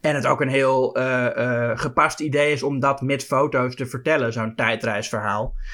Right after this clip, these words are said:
Omdat het heel erg gaat over hoe je niet kunt ontsnappen uit de tijd. Ehm, en over de kracht van beelden. Eh, dus wat dat betreft is het, het is echt een originele,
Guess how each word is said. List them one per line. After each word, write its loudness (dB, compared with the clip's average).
Omdat 0
het -6
heel 4
erg 2
gaat 2
over 0
hoe 0
je 0
niet -2
kunt -2
ontsnappen -2
uit -4
de -4
tijd. -2
Ehm, -2
en -2
over -2
de -2
kracht -2
van -2
beelden. -2
Eh, 0
dus -6
wat -4
dat 4
betreft 0
is -2
het, 0
het -4
is 0
echt 0
een -2
originele, 2